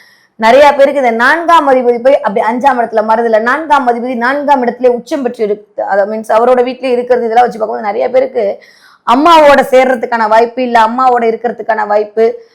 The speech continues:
ஆஹ், நிறைய கும்பராசிக்காரர்களுக்கு அம்மா சம்மந்தப்பட்ட விஷயம், இல்ல நீங்க அம்மாவா இருந்தா உங்க பிள்ளைங்களுக்கு பண்றதுக்கான வாய்ப்பு, உங்க பிள்ளைங்கள் உங்கள் மீது பாசமா இருக்கிறதுக்கான வாய்ப்பு, இதெல்லாம் நடக்கும்.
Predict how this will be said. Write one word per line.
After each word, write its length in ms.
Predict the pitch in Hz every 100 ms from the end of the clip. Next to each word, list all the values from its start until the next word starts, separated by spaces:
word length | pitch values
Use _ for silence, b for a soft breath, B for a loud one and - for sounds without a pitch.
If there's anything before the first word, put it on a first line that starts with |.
| _ -
ஆஹ், 400 | 226 226 220 220
நிறைய 480 | 226 226 277 277 277
கும்பராசிக்காரர்களுக்கு 880 | 262 277 254 247 233 220 220 214 262
அம்மா 300 | 226 247 269
சம்மந்தப்பட்ட 480 | 233 226 214 208
விஷயம், 260 | 208 240 240
இல்ல 120 | 240
நீங்க 240 | 254 277 254
அம்மாவா 360 | 233 240 233
இருந்தா 220 | 226 226
உங்க 160 | 233 214
பிள்ளைங்களுக்கு 520 | 247 269 254 226 226 214
பண்றதுக்கான 580 | 220 220 214 214 202 196
வாய்ப்பு, 480 | 208 208 214 214 b b b b b -
உங்க 240 | 226 226 220
பிள்ளைங்கள் 280 | 269 277
உங்கள் 200 | 240 226
மீது 180 | 226 233
பாசமா 380 | 226 220 240 240
இருக்கிறதுக்கான 500 | 214 202 202 202 202
வாய்ப்பு, 400 | 196 202 - 202
இதெல்லாம் 420 | 220 220 214 240
நடக்கும். 400 | 208 190 190 -